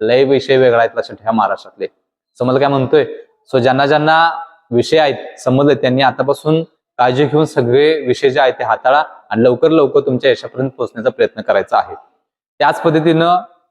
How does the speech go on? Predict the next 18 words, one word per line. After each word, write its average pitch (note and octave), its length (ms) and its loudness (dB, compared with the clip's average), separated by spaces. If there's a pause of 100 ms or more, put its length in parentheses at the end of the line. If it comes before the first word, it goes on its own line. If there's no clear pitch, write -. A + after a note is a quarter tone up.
(140)
अतिशय D#3 320 0
महत्वाचा D#3 340 2
विषय D#3 400 0
तुमच्यापर्यंत C#3+ 500 -6
शेअर C#3 200 0
करतोय D3+ 420 0 (440)
की E3+ 440 2
परत D3 120 2
एकदा E3+ 160 2
सांगतोय, D#3+ 600 0
आपली D3+ 240 0
ऑफलाईन D#3 540 0 (440)
मुलींची E3 400 2
बॅच D3+ 280 0
पहिला D3 200 2
चालू C#3 240 2
करतोय. D3 280 0
महाराष्ट्रातल्या D3+ 680 0